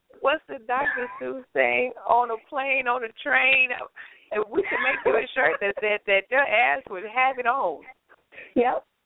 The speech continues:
Speaker 1: <laughs>
Speaker 2: I don't. I, but my thing is this: like, okay, without saying so much, hey, I told Shamor this the other day. Do not randomly search shit when you're
Speaker 1: Oh,
Speaker 2: watching.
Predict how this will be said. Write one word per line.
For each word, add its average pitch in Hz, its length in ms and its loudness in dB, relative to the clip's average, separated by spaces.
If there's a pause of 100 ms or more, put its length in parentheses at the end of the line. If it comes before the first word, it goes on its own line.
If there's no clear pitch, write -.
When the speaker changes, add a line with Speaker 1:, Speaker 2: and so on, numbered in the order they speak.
(1040)
Speaker 1:
<laughs> - 0 -
Speaker 2:
I - 680 0
don't. 359 180 -8 (340)
I, 262 120 4 (180)
but 285 120 0
my 294 300 0
thing 392 300 -6
is 285 200 -6
this: 254 280 -2 (300)
like, 294 200 0 (600)
okay, 170 460 0 (240)
without 262 360 2 (400)
saying 190 260 -2
so 190 120 0
much, 180 180 0 (360)
hey, 165 400 0 (640)
I 220 100 2
told 214 360 -2
Shamor 190 320 0
this 165 200 -8
the 165 60 -6
other 170 240 -4
day. 170 320 -6 (400)
Do 208 100 -2
not 220 680 2 (840)
randomly 214 680 0
search 180 240 -2 (140)
shit - 260 -4 (680)
when 190 220 2
you're 190 140 8
Speaker 1:
Oh, 359 400 4
Speaker 2:
watching. 294 280 -4